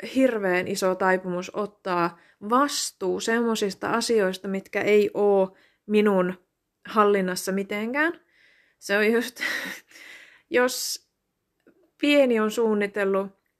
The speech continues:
tai niinku tarhassa, että pieni pääsis metsään ja sitten sataa esimerkiksi kaatamalla vettä, niin mä oon jotenkin siitäkin otan, siis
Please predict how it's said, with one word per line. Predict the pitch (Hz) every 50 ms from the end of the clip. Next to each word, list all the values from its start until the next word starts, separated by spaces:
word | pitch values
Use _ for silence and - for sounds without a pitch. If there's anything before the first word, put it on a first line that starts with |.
| _ _ _ _ _ _ - 214 208
tai | 220 208 202 202 202
niinku | 202 202 202 208
tarhassa, | 202 - 233 226 220 226 208 214 196 185 - - - 202 185 180 - _ _ _ _ _ _ _ -
että | 190 180 180 - - - - - - _ 165 - -
pieni | 233 214 202 196 180
pääsis | - 185 185 185 185 190 180 - - - - _ _ _ _ _ _ _ -
metsään | 208 220 247 285 311 311 - - - 269 269 285 311 339 - - _ _ _ -
ja | 220 208
sitten | 240 240 240 240 - 226 214 214 214 - - _ _ _ -
sataa | - - 226 220 220 214 202 190 185 190 185 -
esimerkiksi | 196 - 220 208 202 190 - 196
kaatamalla | - - 214 202 196 196 - 185 175 170 165 160 156 156
vettä, | 170 185 202 - _ _ - 220 220 - - _ _ -
niin | 208 214 208 208 - - - - - - _ _ _
mä | 254 285
oon | 320 339
jotenkin | 359 359 403 381 359 359 359
siitäkin | 359 - - 440 392 320 254 208 214 202 202 - - -
otan, | 220 226 - 214 196 190 180 190 214 -
siis | - - 240 233 - -